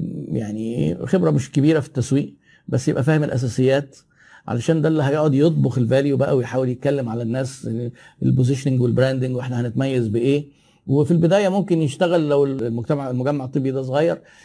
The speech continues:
ي-، يعمل شغل التسويق وجنبه مثلًا كمان السوشيال ميديا أو التسويق الإلكتروني، وبعدين يبدأ الشغل يزيد عليه، فتبدأ تجيب له حد يساعده وتصرف بهذا الشكل. لو أنت بتتكلم إيه أول خطوة، لا، أنا فهمت من أول خطوة إن هو لسه كيان صغير،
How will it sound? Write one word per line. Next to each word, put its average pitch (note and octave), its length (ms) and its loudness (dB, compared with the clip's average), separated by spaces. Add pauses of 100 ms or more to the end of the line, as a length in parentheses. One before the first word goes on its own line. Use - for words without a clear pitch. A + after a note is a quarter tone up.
(140)
ي-، C3+ 100 4 (300)
يعمل D#3+ 240 2
شغل F3 200 2
التسويق D#3 460 2
وجنبه D#3 480 2
مثلًا D3+ 300 -2
كمان C#3+ 260 -2
السوشيال D3 440 -2
ميديا C#3+ 280 0
أو C3+ 80 0
التسويق C3+ 400 -2
الإلكتروني، C3 720 0 (520)
وبعدين D3+ 380 2
يبدأ E3 240 4
الشغل D#3+ 300 2
يزيد C#3+ 260 0
عليه، C3+ 200 0
فتبدأ C#3 380 2
تجيب C#3+ 220 0
له C#3 80 -2
حد C3+ 200 -2
يساعده C#3 460 0 (280)
وتصرف C3 480 0
بهذا C#3+ 260 2
الشكل. C3 280 -2
لو A#2+ 100 0
أنت C#3 140 0
بتتكلم B2 640 0
إيه C3+ 280 -4 (340)
أول C3+ 240 4
خطوة، E3+ 440 2 (280)
لا، A2 320 -4
أنا A#2 100 -8
فهمت C#3+ 280 0
من C3 100 -4
أول D3 160 0
خطوة D3+ 240 -2
إن C#3 80 -4
هو D3 240 0
لسه C#3+ 240 -2
كيان C#3 240 0
صغير، D3 440 2